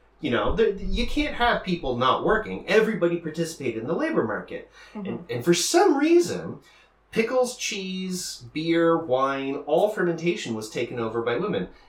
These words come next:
Speaker 1: Obviously, there's gonna be a few monasteries here and there. You're gonna
Speaker 2: Mm-hmm.
Speaker 1: have a few, like,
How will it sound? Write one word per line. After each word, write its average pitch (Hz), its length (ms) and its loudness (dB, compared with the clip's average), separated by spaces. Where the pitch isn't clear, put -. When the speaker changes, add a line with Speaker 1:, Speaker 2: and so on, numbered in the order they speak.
Speaker 1:
Obviously, 170 400 2
there's 135 160 -2
gonna 135 140 -6
be 113 140 -4
a - 40 -6
few 113 160 -10
monasteries 127 800 -4
here 135 200 -4
and 131 100 -8
there. 127 180 -2
You're 135 140 -2
gonna 110 140 -2
Speaker 2:
Mm-hmm. 190 100 -6
Speaker 1:
have - 140 -4
a - 40 -14
few, 107 240 -12
like, 98 260 -2